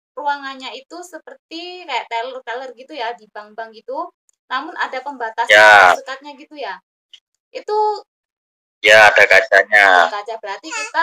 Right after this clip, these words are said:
Speaker 1: harus ngomongnya itu lantang, gitu ya, lantang, tapi santai gitu ya. Santai, lantang, jelas, menyebutkan nama, gitu ya. Berarti contohnya seperti Junaidi,
Speaker 2: Ya.
Speaker 1: sepuluh Maret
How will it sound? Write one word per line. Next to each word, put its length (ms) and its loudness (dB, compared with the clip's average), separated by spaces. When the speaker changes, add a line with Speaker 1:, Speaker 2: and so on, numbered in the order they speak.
Speaker 1:
harus 160 -10
ngomongnya 480 -16
itu 240 -18
lantang, 720 -8
gitu 160 -20
ya, 240 -6
lantang, 640 -8
tapi 320 -10
santai 400 -12
gitu 240 -16
ya. 160 -14
Santai, 560 -10
lantang, 480 -8
jelas, 480 -8
menyebutkan 800 -6
nama, 640 -6
gitu 160 -18
ya. 160 -6
Berarti 240 -12
contohnya 520 -10
seperti 560 -16
Junaidi, 800 -14
Speaker 2:
Ya. 140 -16
Speaker 1:
sepuluh 400 4
Maret 400 -4